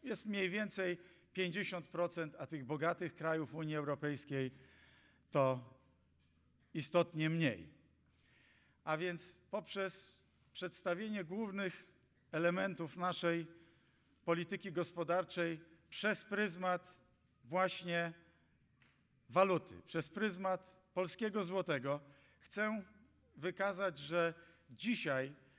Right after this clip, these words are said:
i w ostatnich trzech, trzech i pół roku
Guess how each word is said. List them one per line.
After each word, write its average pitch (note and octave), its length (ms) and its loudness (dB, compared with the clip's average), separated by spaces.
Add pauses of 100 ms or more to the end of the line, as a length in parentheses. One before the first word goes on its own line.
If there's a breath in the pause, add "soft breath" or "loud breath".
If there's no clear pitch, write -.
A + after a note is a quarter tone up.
(220 soft breath)
i F#3 100 -4
w F3+ 40 -2
ostatnich G3+ 540 2
trzech, F#3+ 380 2
trzech G3+ 300 -2
i F#3 60 -4
pół F3+ 420 -2
roku E3 500 0